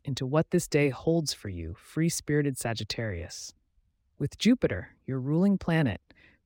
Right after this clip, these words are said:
cozying up in the realm of Aries, a wave of adventurism boosts your resolve, encouraging bold pursuits and spirited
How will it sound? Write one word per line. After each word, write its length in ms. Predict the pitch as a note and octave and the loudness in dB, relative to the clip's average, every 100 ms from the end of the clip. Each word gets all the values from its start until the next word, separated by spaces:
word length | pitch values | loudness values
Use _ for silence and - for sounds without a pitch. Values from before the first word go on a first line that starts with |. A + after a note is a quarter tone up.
| - | -2
cozying 540 | E3+ G#3+ B3+ A#3 G#3+ | 2 4 6 6 6
up 280 | F3+ B2 - | 6 4 -2
in 100 | - | -2
the 100 | C#3 | -2
realm 280 | B2+ C3+ C#3 | 0 0 0
of 140 | B2+ - | -2 -2
Aries, 540 | C3+ B2+ E2+ F2+ - - - _ | -2 0 -2 -6 -10 -16 -20 _
a 80 | - | -6
wave 280 | C3 C#3+ F#3+ | 4 6 6
of 120 | A3+ | 6
adventurism 880 | F#3 C3+ D3 F#3 - D#3 C#3+ C#3 B2 | 2 4 6 6 6 4 6 4 4
boosts 420 | D#3 E3+ - - | 4 4 2 -2
your 80 | C#3+ | 0
resolve, 720 | B2+ A#2 C#3 C3 - - - _ _ - | 0 2 4 2 0 -10 -20 _ _ -2
encouraging 540 | D3+ F#3 F3 D3+ C3+ | 2 6 6 6 2
bold 320 | C3 D3+ E3+ | 4 4 4
pursuits 640 | - B2+ - G3+ G2+ - - | 0 -2 2 2 2 -4 -6
and 140 | A2+ | -6
spirited 560 | G#2+ - E3 E3+ D3+ D3 | -4 0 2 4 4 0